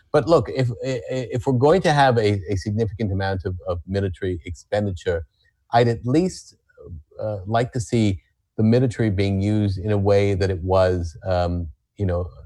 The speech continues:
several decades ago, where, whereby, for example, uh, like Sematech, which is a, a, the semiconductor consortium that was established in the nineteen eighties because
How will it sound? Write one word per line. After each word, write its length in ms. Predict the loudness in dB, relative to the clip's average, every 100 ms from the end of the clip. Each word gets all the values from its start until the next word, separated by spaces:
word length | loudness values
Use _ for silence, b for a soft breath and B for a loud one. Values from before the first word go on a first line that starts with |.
| -20
several 320 | -6 -2 0 2
decades 500 | 2 2 0 -2 -4
ago, 220 | -4 0
where, 360 | 4 4 4 b b _
whereby, 360 | 2 4 4 4
for 140 | 2
example, 520 | -2 0 -2 0 -2 0
uh, 100 | -2
like 200 | 0 -2
Sematech, 540 | -2 0 2 2 -2 -2
which 160 | -4 -2
is 140 | 0
a, 260 | 2 2 0
a, 140 | -2 -4 -6
the 80 | -6
semiconductor 680 | -2 -2 -2 0 0 -2 -6
consortium 520 | -6 -2 0 0 -2
that 100 | -4
was 160 | -6 -8
established 480 | -2 -2 0 -4 -4
in 60 |
the 60 | -2
nineteen 420 | 0 -2 -4 -2
eighties 300 | -2 -2 -4
because 360 | -8 -4 -4